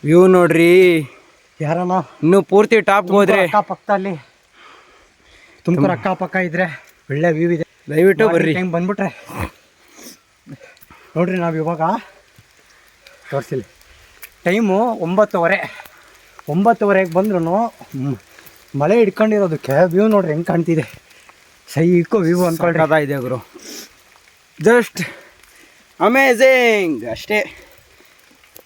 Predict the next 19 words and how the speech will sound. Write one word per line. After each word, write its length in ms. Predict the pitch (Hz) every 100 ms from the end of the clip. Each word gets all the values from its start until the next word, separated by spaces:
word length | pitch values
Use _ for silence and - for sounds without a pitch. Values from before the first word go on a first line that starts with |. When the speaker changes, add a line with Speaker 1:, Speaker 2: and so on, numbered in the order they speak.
| _ 170
Speaker 1:
ಇದ್ರ 220 | 175 185
ಹಿಂದಿನ 420 | 190 262 294 233
ರಹಸ್ಯ 400 | 202 240 - 240
ನಿಮ್ಗೆ 260 | 208 190 185
ಏನಾದ್ರೂ 340 | 196 180 175
ಗೊತ್ತಾ? 380 | 165 - 127 113
ಗೊತ್ತಿದ್ರೆ 540 | 113 135 - 185 165
Speaker 2:
ಹೇಳಿ. 1000 | 156 196 _ _ _ _ - _ - 143
Speaker 1:
ಅಕಸ್ಮಾತ್ 520 | 147 165 - 190 180
ಸುಮ್ನಿರಿ, 380 | 170 156 147 123
ಗೊತ್ತಿದ್ರೆ 560 | - - 143 - 175 -
ಸುಮ್ನಿರಿ. 480 | 175 170 165 135 - - - _ _ 160
ಗೊತ್ತಿಲ್ಲ 380 | 196 262 262 254
ಅಂದವ್ರಿಗೆ 340 | 240 247 214
ಈ 60 | 208
ವಿಡಿಯೋ 260 | 208 226
ಪೂರ್ತಿ 360 | - 226 208 233
ನೋಡ್ರಿ. 360 | 196 160 147 - _ _ _ - 160 143 113
ಯಾಕಂದ್ರೆ 720 | 165 202 208 170 175 185 -